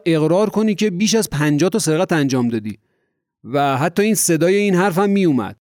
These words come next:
که افسر آگاهی داشته می‌گفته که «آقا تو به پنجاه تا اقرار کن، من آزادت می‌کنم.» و هی می‌زدتش. این صدای توی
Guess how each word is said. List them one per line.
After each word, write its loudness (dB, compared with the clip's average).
که 0
افسر -2
آگاهی 0
داشته -2
می‌گفته -4
که -2
«آقا -2
تو -2
به 0
پنجاه 0
تا 0
اقرار 2
کن، -2
من 0
آزادت -2
می‌کنم.» -10
و -4
هی 2
می‌زدتش. -2
این -6
صدای 0
توی -2